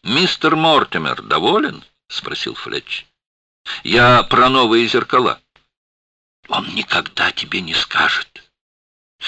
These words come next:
Нет, он всё утро возмущается. Сначала появление рабочих нарушило тренировочный ритм. Прежде всего он заявил, почему этот Флетчер всё время лезет в чужие дела.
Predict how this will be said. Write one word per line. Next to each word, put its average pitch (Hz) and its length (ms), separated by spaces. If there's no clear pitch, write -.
Нет, 156 480
он 139 140
всё 127 240
утро 143 340
возмущается. 131 1080
Сначала 143 520
появление 135 480
рабочих 135 520
нарушило 135 580
тренировочный 139 840
ритм. 226 400
Прежде 110 360
всего 131 300
он 151 160
заявил, 123 460
почему 165 360
этот 123 260
Флетчер 208 800
всё - 280
время 185 360
лезет 165 540
в - 80
чужие 127 440
дела. 95 340